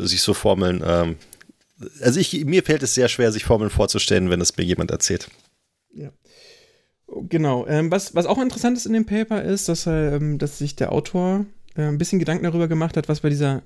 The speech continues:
Speaker 2: Antimaterie-Materie-Annihilation überhaupt für eine Austrittsgeschwindigkeit zu erwarten ist. Ich habe jetzt gerade mal lapidar gesagt, "Hey, das ist die Lichtgeschwindigkeit", weil halt irgendwelche Strahlung entsteht.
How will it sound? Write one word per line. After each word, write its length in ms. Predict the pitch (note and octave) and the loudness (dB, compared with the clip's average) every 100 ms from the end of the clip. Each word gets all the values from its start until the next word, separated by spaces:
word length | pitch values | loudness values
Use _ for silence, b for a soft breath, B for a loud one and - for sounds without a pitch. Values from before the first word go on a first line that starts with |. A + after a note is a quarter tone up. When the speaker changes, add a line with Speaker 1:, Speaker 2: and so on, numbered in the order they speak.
| - | -2
Speaker 2:
Antimaterie-Materie-Annihilation 2000 | D#3+ - F3 C#3 D#3+ D#3 D3+ C#3 - F3+ E3+ - D#3 D3 C#3 C3 - - C#3 C#3 | -2 2 -2 0 -2 0 0 0 0 0 0 0 0 0 0 -2 -6 -4 0 0
überhaupt 460 | - C#3 C#3 C3 - | -2 -2 -2 -2 -10
für 220 | - C#3+ | -6 0
eine 200 | C3 - | 0 0
Austrittsgeschwindigkeit 880 | C3+ - C#3+ C3+ - B2+ - E3+ - | -4 -2 -4 -6 -2 -2 0 -2 -2
zu 120 | A#2+ | -2
erwarten 340 | A#2+ B2+ G#3+ | 0 0 0
ist. 100 | G#3+ | -2
Ich 100 | - | -2
habe 140 | C3+ C3 | -4 -4
jetzt 100 | - | -2
gerade 240 | A#2+ B2+ | 0 2
mal 180 | C3 B2+ | 0 0
lapidar 380 | C3 C3+ B2+ E3+ | 0 0 -2 -2
gesagt, 260 | B2+ B2 | -2 -2
"Hey, 140 | D3 F3 | -2 -2
das 140 | D#3 | -4
ist 80 | - | -6
die 40 | |
Lichtgeschwindigkeit", 760 | - - - G3+ G3+ G3+ A3 - B B B - | -8 -8 -2 0 0 0 -2 -2 B B B -4
weil 140 | C#3 | 0
halt 180 | C#3 B2+ | 0 0
irgendwelche 320 | - C#3 C#3 | 0 0 0
Strahlung 400 | C#3 C3 C#3 F3 | -4 -2 0 0
entsteht. 400 | F3 F3 - G#3 | -2 -4 -2 -2